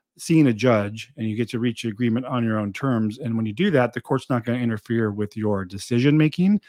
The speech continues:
And that's what's nice about going through a,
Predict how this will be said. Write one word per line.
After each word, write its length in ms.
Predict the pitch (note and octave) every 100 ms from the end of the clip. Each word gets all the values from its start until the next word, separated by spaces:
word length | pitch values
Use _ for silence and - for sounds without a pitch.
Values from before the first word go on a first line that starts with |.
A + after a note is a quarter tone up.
| - - _
And 140 | - B2
that's 200 | C#3+ -
what's 240 | D3 -
nice 360 | C#3 E3 C#3+ -
about 380 | A#2 B2 A#2 A2
going 220 | A#2+ A2+
through 320 | B2 A2+ B2+
a, 280 | C3 A2+